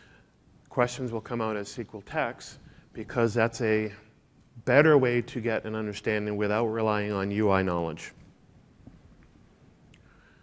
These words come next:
<clears throat> Managing tables using triggers. How many of you have built a trigger and actually got it to do what it's supposed to do? Uh, I had horrible time over the years.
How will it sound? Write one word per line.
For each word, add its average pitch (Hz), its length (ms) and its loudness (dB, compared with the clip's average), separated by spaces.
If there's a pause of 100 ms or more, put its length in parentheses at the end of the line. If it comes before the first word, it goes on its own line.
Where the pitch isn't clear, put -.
(500)
<clears throat> - 100 2 (400)
Managing 151 440 0
tables 135 500 0
using 135 260 -4
triggers. 127 500 0 (540)
How 131 100 -2
many 147 140 4
of 143 80 2
you 143 60 -2
have 123 160 -2
built 123 240 0
a 117 60 -10
trigger 127 320 2
and 113 80 -2
actually 113 260 -6
got 113 160 -2
it 113 140 -2
to 110 80 -10
do 113 100 -4
what 107 100 0
it's 101 120 -8
supposed 107 240 -6
to 107 80 -10
do? 104 260 -2 (1040)
Uh, 98 160 -2 (680)
I 127 100 0
had 123 480 2 (720)
horrible 143 500 2
time 92 420 -4 (260)
over 104 200 -6
the 101 80 -6
years. 95 520 -4